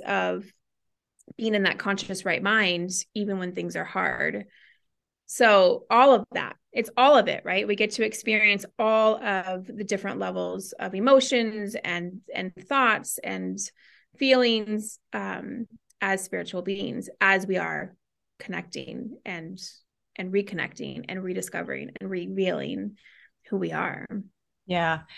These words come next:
Speaker 2: And you know what? Thank you for bringing up that, that, that, you know, even when things are hard. And I mean, I know that not everybody is in ministerial class and not
Speaker 1: Yeah.
Speaker 2: everybody is taking spiritual or consciousness classes.
Speaker 1: <laughs>
Speaker 2: Um,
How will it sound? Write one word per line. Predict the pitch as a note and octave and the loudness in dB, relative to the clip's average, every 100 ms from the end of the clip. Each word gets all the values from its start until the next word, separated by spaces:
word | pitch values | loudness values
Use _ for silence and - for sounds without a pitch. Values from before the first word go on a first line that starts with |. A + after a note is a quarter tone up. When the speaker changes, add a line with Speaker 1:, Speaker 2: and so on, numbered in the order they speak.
| - | -2
Speaker 2:
And | A3+ G#3 A#3+ | 2 2 4
you | |
know | B3+ B3 | 6 8
what? | A3+ A#3+ | 6 4
Thank | A#3+ A#3+ | 0 0
you | C4 | 0
for | B3+ A#3 | 0 0
bringing | A3 G#3 G3 | 0 0 4
up | F#3 F3+ _ - F#3 | 4 2 _ -12 2
that, | F#3+ F#3 | 2 4
that, | F#3 F3+ E3 E3+ | 6 6 4 4
that, | F3 E3 | 2 2
you | F#3 | 0
know, | F3+ F3+ | -2 0
even | G#3 G#3 G#3 | 0 0 2
when | F#3 | 0
things | F3+ F3+ F3 | 0 -2 0
are | E3 | 0
hard. | - F#3 E3 D#3 | 4 4 6 4
And | E3 F3+ | 2 0
I | |
mean, | F#3 | 2
I | F#3+ | 2
know | G3+ G#3+ G#3+ | 4 4 2
that | G#3 | 2
not | G3+ F#3 | 4 4
everybody | G3 G3 F#3 F3+ | 2 0 0 0
is | F#3+ | 0
in | F#3 | 0
ministerial | F#3 F#3 - D#3+ D3+ | 0 0 -2 -2 0
class | D3 D3+ D3 G#3 | 0 0 2 0
and | G3+ | 0
not | F3 E3 | 0 0
Speaker 1:
Yeah. | |
Speaker 2:
everybody | F3 G#3+ G3 F#3+ | 4 6 4 2
is | F3 | -6
taking | - F3 D#3 E3+ | -6 -6 -4 -6
spiritual | - E3+ D#3+ D#3+ D#3+ F3 | -4 -2 -2 0 -2 -2
or | |
consciousness | F3+ E3 D#3 D#3+ E3 D#3 | 0 -2 -2 -6 -8 -8
classes. | - D3+ D3 D#3 F#3 C4 - | -2 -2 0 0 2 -2 0
Speaker 1:
<laughs> | C4 - - - | 0 0 -2 4
Speaker 2:
Um, | G3+ F#3+ F#3 F3 | 6 8 6 2